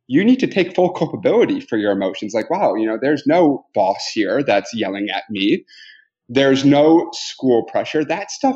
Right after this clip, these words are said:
only exists if I bring it with me mentally. So it, the more we spend time in it, I think the more we learn to take culpability for our state and to see sometimes problems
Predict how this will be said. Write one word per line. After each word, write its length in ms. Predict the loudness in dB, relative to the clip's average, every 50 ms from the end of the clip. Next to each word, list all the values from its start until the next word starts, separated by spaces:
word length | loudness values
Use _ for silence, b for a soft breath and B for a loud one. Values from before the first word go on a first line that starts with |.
| -2 -2
only 320 | 0 0 2 2 4 2
exists 440 | 2 2 0 -2 -2 -2 -2 -2 -6
if 100 | -6 -2 0
I 100 | -2 -2
bring 300 | -2 -4 -4 -2 0 0
it 140 | 0 0 -2
with 220 | -6 -10 -10 -10 -8
me 220 | -6 -4 -4 -4 -4 -6
mentally. 480 | -6 -8 -8 -10 -16 _ -20 -20 _ _ -8
So 240 | -2 0 2 4 4
it, 140 | 4 2 0 -4 B B B B B B B B
the 100 | 2 4
more 240 | 4 4 4 4 4
we 100 | 2 2
spend 320 | 0 0 -2 -2 -2 -2
time 280 | -2 -2 0 2 2 2
in 100 | 2 2
it, 40 | 0
I 60 | -2
think 240 | -2 -4 -6 -6 -6
the 80 | -6 -4
more 260 | -2 0 0 0 0
we 100 | 0 0
learn 300 | 0 0 0 0 0 -2
to 100 | -2 -6 -10 -6
take 180 | -6 -6 -6 -6 -4
culpability 580 | -6 -4 -4 -4 -2 0 0 2 2 0 0 -2
for 160 | 0 0 0
our 100 | 0 0
state 260 | 0 0 0 0 0
and 120 | -2 -4
to 80 | -4 -6
see 520 | -8 -4 -2 2 4 4 4 4 2 0 -6 _ _ _ _ _ _ _ _ _ _ _ _ _ _ _ _ _ _ _ _ -20 _ _ _ _ _ _ _ _ -20 -12 -8 -4
sometimes 460 | 0 2 2 2 4 2 2 0 0
problems 560 | -2 -2 0 0 2 2 0 0 0 -2 -4